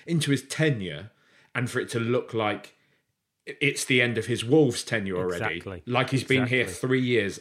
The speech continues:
Speaker 1: and they're not playing for him. He looks like he's out of ideas already. He looks dejected. He's kind of, he's short in his press bits and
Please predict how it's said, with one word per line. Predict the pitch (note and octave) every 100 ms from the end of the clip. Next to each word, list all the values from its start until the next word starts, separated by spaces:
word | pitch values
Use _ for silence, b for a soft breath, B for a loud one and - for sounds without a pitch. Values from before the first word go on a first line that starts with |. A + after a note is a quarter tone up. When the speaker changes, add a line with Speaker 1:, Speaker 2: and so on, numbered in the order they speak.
| -
Speaker 1:
and | G2+
they're | G2
not | G#2 A2+ B2+ B2+
playing | - C3 B2+ A2
for | A2+
him. | A2 B B B B _ _
He | - - C#3 E3 D3+
looks | C3 - - -
like | A#2+ A2 G#2+
he's | A#2 G#2+ F#2+ -
out | B2 A#2+
of | A#2 A2+
ideas | G#2+ G#2 A#2 A2+ G#2
already. | A2 G#2+ G#2+ A2 G#2 B B B B _ _ _ _
He | C3+ A#2+
looks | A2+ -
dejected. | A2+ - C#3+ C#3+ - C#3+ C#3 - B B
He's | - A2 G2
kind | - B2 A2+
of, | A2 G2+ - b b b
he's | A#2 A2+
short | - - - - - D#3 C#3+ C#3+ C#3
in | A2 G#2+
his | G#2 A2 -
press | - D3+ C#3+
bits | - D3 C#3+ -
and | C#3 C3 B2+